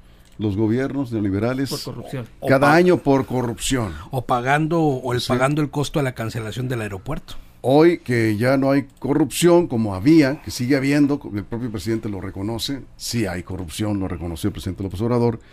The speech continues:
Speaker 1: pero
Speaker 2: Sí,
Speaker 1: no
Speaker 2: pero
Speaker 1: como
Speaker 2: ya no hay.
Speaker 1: antes.
Speaker 2: Sí,
Speaker 1: Sí hay,
Speaker 2: pero,
Speaker 1: pero no
Speaker 2: pero
Speaker 1: tanta.
Speaker 2: ya no hay.
Speaker 1: Sí, no tanto como en el pasado. Pues la pregunta es,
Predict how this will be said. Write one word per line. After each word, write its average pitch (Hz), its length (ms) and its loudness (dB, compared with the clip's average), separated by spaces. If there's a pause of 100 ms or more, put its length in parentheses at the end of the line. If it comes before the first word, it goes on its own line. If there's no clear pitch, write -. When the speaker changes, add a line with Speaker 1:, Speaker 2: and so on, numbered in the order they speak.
(560)
Speaker 1:
pero 120 220 4
Speaker 2:
Sí, 160 80 4
Speaker 1:
no - 60 2
Speaker 2:
pero 160 120 4
Speaker 1:
como 143 80 6
Speaker 2:
ya 139 60 6
no 135 60 6
hay. 131 80 4
Speaker 1:
antes. 117 180 -2 (360)
Speaker 2:
Sí, - 120 -2
Speaker 1:
Sí 156 80 8
hay, 175 100 6
Speaker 2:
pero, 165 60 -2
Speaker 1:
pero 143 180 4
no 147 160 4
Speaker 2:
pero 131 160 0
Speaker 1:
tanta. 110 220 -2
Speaker 2:
ya 135 120 -4
no 135 140 -6
hay. 110 140 -10
Speaker 1:
Sí, 110 160 -2
no 120 140 0
tanto 120 420 -2
como 95 280 -6 (240)
en 87 100 -6
el 92 100 -2
pasado. 139 480 2 (240)
Pues 120 120 0
la 135 80 4
pregunta 160 340 4
es, - 180 -4